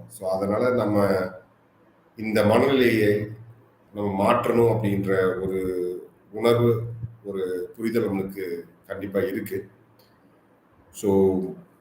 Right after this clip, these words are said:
மற்றவங்களை பத்தி தெரிஞ்சுக்கணும், நம்மளை பத்தி புரிஞ்சுக்கணும், நம்மளுக்குன்னு ஒரு சுயமரியாதை இருக்கு. So, எந்த ஒரு சுயமரியாதை உள்ள மனிதனுமே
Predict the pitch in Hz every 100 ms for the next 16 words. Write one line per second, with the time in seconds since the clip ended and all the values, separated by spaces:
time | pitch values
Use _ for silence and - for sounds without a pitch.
0 | _ 98 98 104 117 110 110 101 110 117
1 | 117 110 107 113 107 107 107 95 101 107
2 | 107 107 104 104 98 95 92 92 - -
3 | - - - 98 107 107 123 110 101 104
4 | 104 104 101 98 95 90 85 87 90 -
5 | _ _ _ _ _ _ - 110 107 110
6 | 151 180 160 143 127 113 107 110 120 120
7 | 120 120 123 117 110 104 107 113 110 123
8 | 135 131 -